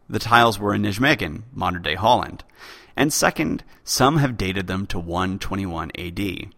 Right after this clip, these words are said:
and point to this as evidence that the Ninth survived Britannia and found its end somewhere on the continent.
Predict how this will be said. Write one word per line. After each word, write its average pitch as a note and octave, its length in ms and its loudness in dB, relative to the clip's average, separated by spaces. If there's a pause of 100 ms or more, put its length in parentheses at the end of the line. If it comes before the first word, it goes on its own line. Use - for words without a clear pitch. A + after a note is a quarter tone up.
(100)
and A2 140 -2
point - 220 0
to A#2+ 60 -6
this G#2 240 -6
as G2 120 -4
evidence A2+ 400 0
that G2+ 100 -16
the F#2+ 80 -8
Ninth A2+ 380 -2
survived A2 640 0
Britannia G#2 720 -4 (340)
and G#2+ 180 -4
found A2 380 -2
its G#2+ 180 -8
end F#2 240 -6
somewhere E2+ 300 -4
on D#2+ 80 -4
the C2+ 80 -8
continent. - 640 -6